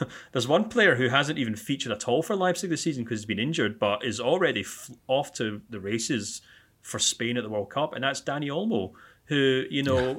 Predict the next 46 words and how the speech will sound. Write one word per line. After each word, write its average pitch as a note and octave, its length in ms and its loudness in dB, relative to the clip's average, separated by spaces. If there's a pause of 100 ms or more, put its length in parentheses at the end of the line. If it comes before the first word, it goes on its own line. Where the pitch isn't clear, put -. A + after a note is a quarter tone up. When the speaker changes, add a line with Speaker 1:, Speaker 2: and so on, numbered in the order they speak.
(120)
Speaker 1:
we D3 120 -2
talk - 340 -2
a F3+ 60 4
lot D#3+ 200 4
about A2+ 320 0
Szoboszlai, D#3+ 880 2
who, A2+ 480 2
um, A2 400 -2 (800)
I - 40 -6
think G3 220 0
he G3+ 80 2
plays E3+ 180 2
a D#3+ 60 0
strong C#3 460 2
tactical C3 500 0
role E3 160 2
in E3 80 0
this D#3+ 160 -2
team. E3 200 0
He - 60 0
hasn't D#3 320 0
exactly D#3+ 460 -4
hit - 160 -4
the B2+ 80 -8
ground A#2+ 220 -4
running C3 220 -2
in - 40 -6
terms A#2+ 220 -4
of G2 160 -10
goals A#2 320 -2
and G#2 100 -6
assists. - 560 -4
I G#2+ 60 -4
think D3 220 -8
he F3+ 60 -8
can E3 120 -10
still - 180 -6
maybe B2+ 180 -2
bring A2 280 -4
more G2+ 240 -4
to - 140 -12
that, A#2 280 0
but A2 160 -2 (520)
I B2+ 80 -10
think, D#3 340 0 (280)
uh, A2 380 2